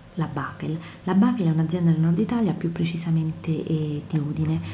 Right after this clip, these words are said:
Mm, io sono venuta in contatto con questa azienda nella primavera grazie a una serie di tester che mi erano stati dati prima in una farmacia e poi in una profumeria e devo dire ne sono rimasta positivamente colpita.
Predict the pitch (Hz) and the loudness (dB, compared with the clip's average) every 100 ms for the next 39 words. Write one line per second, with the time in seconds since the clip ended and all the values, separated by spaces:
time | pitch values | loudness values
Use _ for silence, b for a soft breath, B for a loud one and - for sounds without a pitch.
0 | B B B 185 185 214 269 254 175 170 | B B B 2 4 6 4 4 2 4
1 | 180 170 165 170 170 190 156 151 151 170 | 2 2 2 2 0 0 -2 -4 -4 -4
2 | 170 165 196 214 185 151 147 147 147 165 | -2 -2 2 4 4 2 -2 -4 -4 2
3 | 165 165 165 147 151 160 175 - 160 160 | 6 6 6 2 -2 -4 -4 -2 -2 -2
4 | 170 165 160 175 190 - 165 - 151 156 | 0 2 0 0 -4 -4 -6 -4 -4 -2
5 | 151 151 156 165 165 165 160 165 170 185 | -2 -4 -4 -6 -2 -2 -2 -2 0 2
6 | 185 165 160 156 165 165 156 - 175 165 | 2 2 2 -2 -2 -2 -2 -2 -2 0
7 | 170 165 160 156 - 160 160 156 147 147 | 2 4 4 0 -4 -8 -4 -2 -2 -6
8 | 170 B B B B 170 214 220 196 170 | -8 B B B B 2 4 4 4 4
9 | 151 165 165 156 156 B B B 160 165 | 2 0 0 0 -2 B B B 2 4
10 | 165 - - 156 147 - 160 165 170 160 | 4 2 -4 -4 -4 -4 -4 -4 -2 0
11 | 156 160 165 165 165 156 147 - 160 165 | 2 4 6 6 6 0 -4 -6 -6 -6
12 | - 131 - 143 - - - | -8 -10 -8 -8 -10 -14 -16